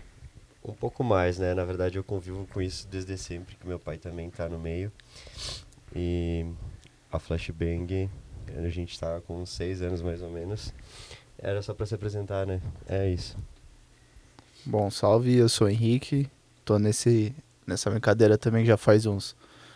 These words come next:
Speaker 2: cinco anos e meio, desde a da época de Flash na sala de casa.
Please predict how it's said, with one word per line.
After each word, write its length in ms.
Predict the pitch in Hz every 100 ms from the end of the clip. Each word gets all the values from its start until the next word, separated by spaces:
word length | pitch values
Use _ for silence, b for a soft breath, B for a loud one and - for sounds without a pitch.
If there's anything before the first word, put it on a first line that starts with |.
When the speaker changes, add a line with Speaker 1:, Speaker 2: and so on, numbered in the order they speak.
| b b
Speaker 2:
cinco 440 | - - 123 113 123
anos 280 | 120 123 117
e 60 |
meio, 340 | 113 110 123 123
desde 320 | 117 123 127
a 240 | 123 110 135 -
da 180 | - 104
época 240 | 92 - 113
de 100 | 107
Flash 380 | - 104 107
na 140 | 123 113
sala 280 | - 104 98
de 120 | -
casa. 400 | - 98 98